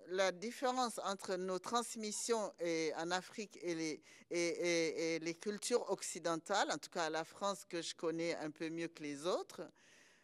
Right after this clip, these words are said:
euh, qui sont des cultures de rupture. L'Occident, c'est des cultures de rupture. D'ailleurs, les enfants sont éduqués à l'école.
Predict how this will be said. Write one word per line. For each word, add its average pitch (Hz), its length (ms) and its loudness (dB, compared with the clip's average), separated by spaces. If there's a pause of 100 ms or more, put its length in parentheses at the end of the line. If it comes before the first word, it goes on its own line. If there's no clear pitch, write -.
(140)
euh, 175 320 6 (440)
qui 214 140 -2
sont 311 160 6
des 240 160 4
cultures 233 400 0
de 180 140 4
rupture. 175 680 -2 (600)
L'Occident, 247 540 0
c'est 214 120 -2
des 208 100 0
cultures 240 400 -2
de 170 140 0
rupture. 165 560 -4 (560)
D'ailleurs, 214 480 8
les 208 200 2
enfants 285 340 2
sont 226 420 0 (240)
éduqués 220 460 2 (100)
à 233 100 10
l'école. 196 400 4